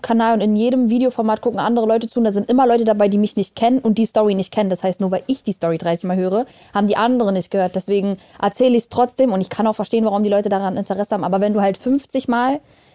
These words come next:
erzählst, wie du mit Rappen angefangen hast und wieso und wieso die Haare rot sind und warum du Bad Moms J heißt, ist halt irgendwann so, hm, ja.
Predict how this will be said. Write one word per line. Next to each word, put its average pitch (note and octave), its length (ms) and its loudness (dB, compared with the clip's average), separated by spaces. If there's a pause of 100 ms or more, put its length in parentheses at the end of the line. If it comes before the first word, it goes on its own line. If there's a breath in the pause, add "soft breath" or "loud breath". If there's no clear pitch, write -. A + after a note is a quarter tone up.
(120)
erzählst, B3+ 460 0
wie A#3 140 2
du A#3+ 80 2
mit G#3+ 180 2
Rappen A3+ 220 2
angefangen C4 420 0
hast C4 120 -2
und A3 100 0
wieso A3 220 2
und A3+ 100 4
wieso G#3+ 180 2
die G3+ 100 2
Haare A3+ 200 0
rot B3 180 0
sind B3 140 0
und A3 80 0
warum G#3+ 240 2
du G#3+ 60 0
Bad G#3+ 180 2
Moms G3 200 -2
J A#3+ 220 2
heißt, B3+ 300 0 (300 soft breath)
ist - 180 -2
halt A#3 160 4
irgendwann A3 340 4
so, G#3 280 2 (720)
hm, F3 220 -2
ja. E3+ 320 -2